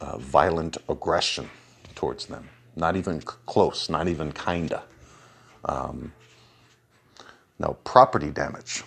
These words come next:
Okay. Find the evidence. The spe-, so, you know, specific people involved in, you know, burglary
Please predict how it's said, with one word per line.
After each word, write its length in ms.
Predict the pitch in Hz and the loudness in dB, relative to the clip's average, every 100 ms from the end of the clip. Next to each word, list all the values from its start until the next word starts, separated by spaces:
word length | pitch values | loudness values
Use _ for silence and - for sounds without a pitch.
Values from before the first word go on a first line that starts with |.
| - - - | -16 -20 -8
Okay. 440 | - - - 90 113 - - - - - - - - - - _ _ - _ - _ - | -8 -2 2 2 0 -10 -20 -20 -20 -20 -20 -20 -20 -20 -20 _ _ -20 _ -20 _ -12
Find 400 | - 110 123 113 | 6 8 8 8
the 160 | 101 | 8
evidence. 640 | 98 95 76 82 - - - - - - - - - - - - - - _ | 8 6 0 -2 -2 -2 -2 -12 -20 -20 -20 -20 -20 -20 -20 -20 -20 -20 _
The 80 | 101 | 0
spe-, 300 | - - 110 | 2 4 4
so, 400 | - - - 92 - - - | 2 -2 0 0 0 -8 -2
you 80 | |
know, 100 | 90 | -2
specific 720 | 76 - - 101 - 147 147 - | -2 -2 0 2 2 2 -2 0
people 380 | 143 135 95 | 0 2 0
involved 600 | 82 82 85 104 104 101 - | 0 4 8 8 8 4 -4
in, 320 | 82 78 82 - - - - - - - - | -4 -4 -4 -10 -20 -20 -20 -20 -20 -20 -14
you 100 | 76 | -8
know, 240 | 69 73 80 _ | -6 -8 -10 _
burglary 800 | - 82 92 95 92 90 90 117 | -18 2 4 6 6 4 4 0